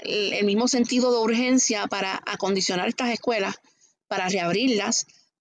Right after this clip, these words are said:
Eso va a conllevar que hay que nombrar más maestros y maestras para poder ofrecer educación ahí,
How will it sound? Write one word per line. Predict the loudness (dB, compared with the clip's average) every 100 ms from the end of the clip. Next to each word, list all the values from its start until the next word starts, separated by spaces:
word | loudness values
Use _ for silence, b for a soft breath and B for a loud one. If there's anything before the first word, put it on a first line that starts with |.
| _ _
Eso | -6 -2 0
va | 0 -2 -2
a |
conllevar | 2 2 2 0 -2
que |
hay | -2
que | 2
nombrar | 2 4 2 4 4
más | 6
maestros | 4 2 -2 0 0
y |
maestras | 2 2 -2 -2 -4 -2
para | -2 -2
poder | 0 2 2
ofrecer | 0 2 2 2
educación | 0 0 0 0 0
ahí, | 0 -4